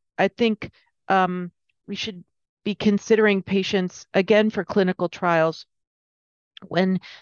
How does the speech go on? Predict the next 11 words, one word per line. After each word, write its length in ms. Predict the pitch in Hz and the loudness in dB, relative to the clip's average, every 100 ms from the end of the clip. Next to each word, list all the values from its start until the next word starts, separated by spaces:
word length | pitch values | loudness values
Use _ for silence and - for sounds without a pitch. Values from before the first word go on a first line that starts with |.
| - | 0
they're 200 | 196 196 | 0 0
highly 480 | - 196 190 190 | -2 2 4 4
symptomatic. 760 | 175 - 180 175 160 156 151 110 - | 2 -2 -4 -4 -2 0 0 -2 -4
I 140 | - | -6
think 240 | - 214 | -6 -4
we've 120 | 196 190 | -4 0
had 280 | 185 170 - | 0 -2 -6
great 400 | - 165 202 226 | -10 0 2 2
symptom 440 | - 202 185 196 165 | -2 -4 -2 -4 -4
response 680 | 160 - 170 165 165 - - | -6 -6 -2 0 -2 -6 -2
with, 240 | 160 160 | -2 -2